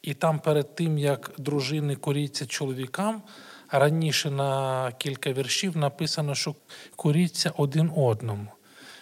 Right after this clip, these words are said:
Більше того, е, ну, коротше, я не хочу, щоб ми знову ж таки туди пішли. І ще раз, моє особисте тверде переконання,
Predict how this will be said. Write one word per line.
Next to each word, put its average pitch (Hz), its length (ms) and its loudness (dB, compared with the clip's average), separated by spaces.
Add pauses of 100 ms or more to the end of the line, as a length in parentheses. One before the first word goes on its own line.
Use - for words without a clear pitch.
(140)
Більше 175 420 0
того, 147 520 0 (420)
е, 135 800 0 (460)
ну, 262 140 2 (380)
коротше, 202 560 2
я 208 140 6
не 233 120 2
хочу, 220 300 4
щоб 202 200 2
ми 214 140 6 (480)
знову 226 440 4
ж - 100 0
таки 196 240 -2
туди 175 260 -2
пішли. 196 500 -2
І 156 80 -4
ще 156 360 2
раз, 113 380 -4
моє 135 680 -2
особисте 135 840 -4
тверде 127 500 -4
переконання, 143 880 -4